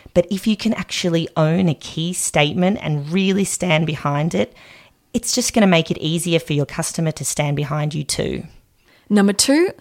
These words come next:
Speaker 2: what's the pain you're solving? What pain are you solving for your customer? And it can be, again, a simple sentence. What do you do to make people's lives better?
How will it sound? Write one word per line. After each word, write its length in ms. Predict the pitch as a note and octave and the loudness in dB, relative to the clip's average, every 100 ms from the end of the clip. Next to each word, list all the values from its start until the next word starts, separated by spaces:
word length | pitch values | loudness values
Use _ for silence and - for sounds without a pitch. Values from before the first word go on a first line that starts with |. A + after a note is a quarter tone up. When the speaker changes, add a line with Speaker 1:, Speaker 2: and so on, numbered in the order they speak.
| - - _ | -18 -20 _
Speaker 2:
what's 280 | - C4 - | 0 2 2
the 120 | - | 0
pain 400 | D4+ - G3+ G3+ | 0 0 2 4
you're 120 | G#3 G3 | 4 4
solving? 640 | - F3+ F#3 F3 D3 G3 - - - - | -2 -2 -4 -4 -4 -6 -12 -20 -20 -2
What 180 | C#4+ D4+ | 0 0
pain 420 | - - C4 D4 | 0 2 6 8
are 60 | C#4 | 10
you 140 | B3 | 8
solving 400 | A3+ G#3 G#3 G#3 | 6 4 4 2
for 120 | G3 F#3+ | 0 -4
your 80 | |
customer? 600 | F3+ - E3+ - F#3 G3+ G3+ A#3+ | -4 -6 -6 -4 -6 -8 -10 -6
And 80 | A3 | -6
it 80 | G#3 | 2
can 160 | A#3 | 4
be, 280 | A3+ A#3 A3 - - | 4 4 2 0 -4
again, 340 | G3 G#3 A3+ | -2 2 2
a 120 | - | 2
simple 320 | - G3 G3 | 2 2 0
sentence. 640 | F#3 - D3+ - D#3+ - - - - - - | -4 -6 -6 -6 -10 -10 -12 -16 -20 -20 0
What 180 | A3+ A#3+ | 2 4
do 100 | B3+ | 4
you 100 | A#3+ | 6
do 180 | B3 | 6
to 80 | C4+ | 6
make 180 | B3+ A#3+ | 6 4
people's 340 | A#3 A3 G3 | 0 -2 -2
lives 340 | G3 G#3 A#3+ - | 0 0 0 0
better? 400 | F3 F3+ F#3+ | -4 -4 -6